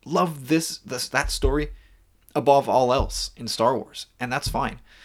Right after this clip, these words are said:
Uh, it's, and it's, but it's to the point where they, they really want kotor to be, to define Star Wars,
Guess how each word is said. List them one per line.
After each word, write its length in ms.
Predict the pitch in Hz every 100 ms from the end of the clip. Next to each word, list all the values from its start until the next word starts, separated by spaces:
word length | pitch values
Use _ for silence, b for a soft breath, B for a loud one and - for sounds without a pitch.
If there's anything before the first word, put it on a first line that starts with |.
| b b b b _ _ _ _ _ -
Uh, 260 | - 110 -
it's, 480 | 85 - - - -
and 480 | 135 - 131 123 -
it's, 200 | 120 -
but 240 | - 156
it's 120 | 151 -
to 120 | 165
the 60 |
point 200 | 165 165
where 100 | 147
they, 120 | 139 - 131
they 180 | 127
really 320 | 131 127 143 131
want 360 | 117 123 - - _ _ _ _ _ _ _ _ _ _
kotor 600 | - 143 147 160 151 147 -
to 200 | 151 143
be, 320 | 139 135 - -
to 320 | 151 131 110
define 500 | 131 113 - 120 135
Star 320 | 151 - 156 165
Wars, 380 | 180 202 -